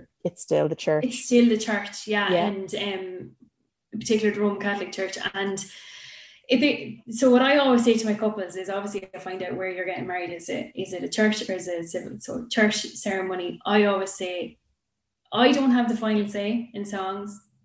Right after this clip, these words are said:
Speaker 2: They don't have the final say in the songs. It's the priest that has the final say in the
Speaker 1: Yeah.
Speaker 2: songs.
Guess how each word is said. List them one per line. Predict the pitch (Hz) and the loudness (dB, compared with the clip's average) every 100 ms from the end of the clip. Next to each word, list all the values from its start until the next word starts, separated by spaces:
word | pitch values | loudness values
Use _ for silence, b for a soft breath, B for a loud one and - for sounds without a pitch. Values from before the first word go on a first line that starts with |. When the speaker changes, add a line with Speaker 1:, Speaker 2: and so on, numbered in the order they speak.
| _ _ _ _ | _ _ _ _
Speaker 2:
They | 220 240 | 6 8
don't | 247 202 196 | 8 2 -2
have | 185 | -8
the | 196 | -6
final | 190 185 | -6 -6
say | - 185 180 | -6 -8 -10
in | |
the | 185 | -10
songs. | 180 175 208 - - - | -10 -10 -12 -18 -18 -10
It's | 233 | -10
the | - | -10
priest | - 233 233 233 | -2 6 6 6
that | 185 | -2
has | 185 | -6
the | 185 | -8
final | - 185 190 | -8 -8 -8
say | - 185 | -8 -8
in | 185 | -8
the | 175 | -8
Speaker 1:
Yeah. | 190 147 - | -4 -4 -4
Speaker 2:
songs. | - | -10